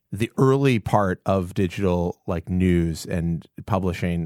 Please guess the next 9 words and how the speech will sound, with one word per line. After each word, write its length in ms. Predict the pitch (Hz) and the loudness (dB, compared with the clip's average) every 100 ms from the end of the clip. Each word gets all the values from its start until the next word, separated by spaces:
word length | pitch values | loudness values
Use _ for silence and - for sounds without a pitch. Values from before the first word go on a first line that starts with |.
| - | -4
which 220 | 95 - | -4 -2
is 220 | 87 - | -4 -6
bad, 460 | 87 85 92 80 78 | -6 -2 0 0 -2
really 280 | 104 110 98 | 0 2 2
bad. 280 | 95 87 | 0 -2
And 100 | 82 | -2
they're 80 | 113 | 0
like, 220 | 113 104 | 2 0
"Hey, 240 | - 135 | 0 -2